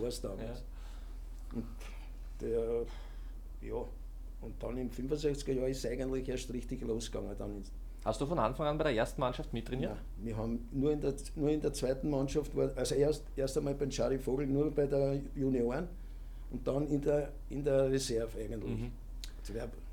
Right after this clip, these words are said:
Speaker 1: das war so damals.
Speaker 2: Da gibt's ja die legendäre Geschichte, als der Herbert Prohaska das erste Mal in die Kabine gekommen ist mit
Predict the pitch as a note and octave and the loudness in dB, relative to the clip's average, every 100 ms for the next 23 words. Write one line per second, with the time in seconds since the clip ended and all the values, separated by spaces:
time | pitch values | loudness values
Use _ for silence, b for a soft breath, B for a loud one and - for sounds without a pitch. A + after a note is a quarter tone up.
0 | - A2+ G#2 A2 A2+ G2+ G2 G2 - - | -8 -6 -4 -4 -4 -4 -6 -6 -6 -2
1 | A#2 B2 - C3+ C3 B2+ A2+ C3 B2+ B2 | 0 2 6 6 6 2 2 2 2 0
2 | A#2+ B2+ B2+ C3 A2+ G#2+ - A2 A2 A2+ | 0 -2 0 4 4 4 2 2 4 2
3 | A2+ G2+ G#2 - G#2+ G#2 G#2 A2+ G#2+ - | 2 4 4 4 0 0 -2 -2 -6 -4
4 | A2+ A2 A#2 - A2+ A2+ A2+ - A2 | -4 -4 -4 -2 -2 -2 -2 -2 -2